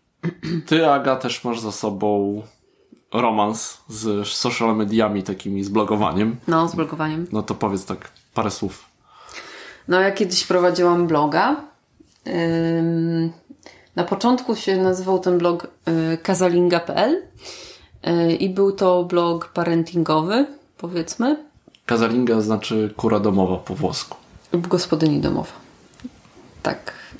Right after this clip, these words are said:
Speaker 2: E, housewife, dosłownie. <laughs> Znaczy, nie dosłownie,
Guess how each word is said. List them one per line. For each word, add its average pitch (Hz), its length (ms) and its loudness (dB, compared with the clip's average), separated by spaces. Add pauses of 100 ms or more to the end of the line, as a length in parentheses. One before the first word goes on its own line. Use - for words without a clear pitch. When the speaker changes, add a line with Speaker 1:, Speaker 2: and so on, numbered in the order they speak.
(1080)
Speaker 2:
E, 160 340 4 (120)
housewife, - 640 -2
dosłownie. 156 460 0 (380)
<laughs> - 320 -16
Znaczy, 170 260 -2
nie 190 120 4
dosłownie, 147 460 0